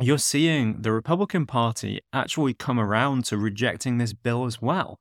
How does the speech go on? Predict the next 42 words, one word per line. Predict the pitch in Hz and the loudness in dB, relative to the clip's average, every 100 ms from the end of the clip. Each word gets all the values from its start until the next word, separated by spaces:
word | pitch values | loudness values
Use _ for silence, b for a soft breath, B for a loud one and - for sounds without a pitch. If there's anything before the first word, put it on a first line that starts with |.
| _ | _
Now, | - 147 | 2 2
the | 135 131 | 2 2
reason | 117 175 190 180 | 4 4 4 2
they | 147 | 2
give | 131 120 | 0 -2
for | 117 | -2
rejecting | 107 98 117 120 139 107 | -2 0 -2 -2 -2 0
it | 101 - | 0 -2
is | 107 | -6
that | 110 | -4
they | 110 | -4
say | 110 - 117 | -2 0 0
that | 127 107 | 2 0
it's | 98 107 | -2 -2
not | 107 117 131 - | 2 2 2 -4
harsh | - 117 120 117 101 | -2 2 2 2 -2
enough, | 92 120 107 - | -2 -2 -2 -6
it's | - - | -10 -4
not | 123 | -2
restrictionist | 117 113 - - 117 - 113 101 - | -2 -4 -4 -4 -6 -2 -2 -2 -6
enough. | - 95 104 123 - - _ 127 | -6 -2 -2 -2 -6 -18 _ 2
But | 165 170 143 | 4 4 2
this | 180 - | 0 0
is | 185 | -4
by | 165 139 135 | 0 0 0
far | - - 127 156 147 113 - | -6 -2 2 4 4 4 2
the | 110 117 | 0 2
most | 117 127 151 156 147 - - | 2 2 0 0 -2 -4 -6
restrictionist | 123 - - - - 123 117 117 - 107 | -4 -4 -4 -4 -2 -2 -2 -4 -6 0
bill | 117 131 120 98 | 2 2 2 -2
to | 113 | -4
do | 110 110 | 0 0
with | 101 | -2
the | 98 | -4
border | 110 147 160 135 | -2 0 0 0
that's | 110 - | -2 -4
come | - 120 | -2 -2
up | 117 107 | -2 -2
in | 101 | -6
Congress | - 139 135 113 117 | -2 -2 0 -2 -4
for | - 85 | -8 -8
decades. | - 117 - 92 67 - | -6 -6 -6 -10 -10 -8